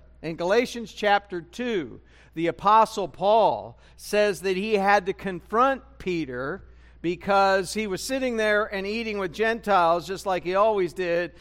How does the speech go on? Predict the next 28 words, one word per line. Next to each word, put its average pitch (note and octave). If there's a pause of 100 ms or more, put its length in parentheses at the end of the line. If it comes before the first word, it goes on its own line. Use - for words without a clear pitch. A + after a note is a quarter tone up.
(160)
until F#3
some G3+
of F3
the F3
circumcision F#3+
showed F3
up, F3 (120)
and F#3+
then G#3
he G3+
went G3
back F3+
to F#3+
his F3
old F3
practices E3+
and E3+
wouldn't E3+
eat E3+
with D#3
the D#3
Gentiles D#3+
anymore, E3 (200)
and, F#3 (160)
and F#3+ (140)
Paul A3
rebuked G#3+
him. C#3